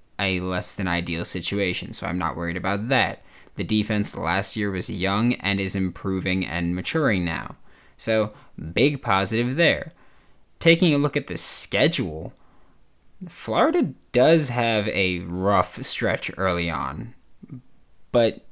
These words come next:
looking at it, I can genuinely only see one loss that I'm totally comfortable with.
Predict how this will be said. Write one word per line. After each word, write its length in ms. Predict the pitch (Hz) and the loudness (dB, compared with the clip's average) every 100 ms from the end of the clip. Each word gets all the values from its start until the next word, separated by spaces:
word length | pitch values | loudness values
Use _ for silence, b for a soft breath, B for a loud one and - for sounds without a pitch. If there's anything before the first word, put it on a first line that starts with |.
| - | -8
looking 580 | 101 101 113 139 156 151 | -6 -2 -2 2 2 2
at 140 | 143 | 2
it, 40 | |
I 100 | 127 | 2
can 280 | 131 135 110 | 4 6 4
genuinely 640 | 107 120 143 147 139 120 | 4 2 4 4 4 4
only 320 | 98 110 110 104 | 2 2 2 0
see 520 | - 110 101 95 - b b b b b b _ | 0 0 0 -2 -6 b b b b b b _
one 760 | - 90 92 95 131 185 143 98 | -6 -2 0 4 4 6 4 4
loss 600 | 101 107 110 - - - - | 2 2 0 -2 -4 -8 -12
that 440 | 95 101 92 87 - - - _ _ - | -4 0 0 0 -8 -20 -20 _ _ 0
I'm 380 | 95 87 85 - | 0 0 -4 -6
totally 400 | - 117 95 90 | -2 0 2 0
comfortable 440 | 87 87 85 - 82 | -2 -4 -4 -6 -4
with. 340 | 82 - - | -4 -6 -12